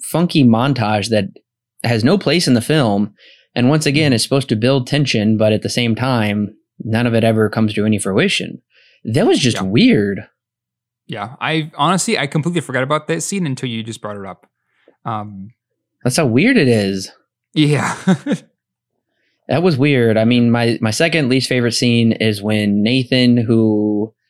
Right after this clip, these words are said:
Speaker 1: he is a l-, little boy, he's played by twins. Um, I really hate it when child actors,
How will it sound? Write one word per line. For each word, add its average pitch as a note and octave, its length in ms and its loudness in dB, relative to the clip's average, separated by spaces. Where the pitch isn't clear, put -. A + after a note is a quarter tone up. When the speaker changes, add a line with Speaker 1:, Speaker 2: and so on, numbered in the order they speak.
Speaker 1:
he D#3 320 2
is D3 180 2
a C3+ 60 4
l-, B2+ 80 4
little B2+ 400 0
boy, C3+ 300 2
he's C#3 160 -4
played C3+ 260 -2
by D#3+ 100 0
twins. D3 580 0
Um, A#2 320 0
I A2 60 -2
really C#3+ 220 2
hate D3+ 200 0
it - 140 -2
when A#2+ 180 2
child C3+ 300 0
actors, C#3 840 -2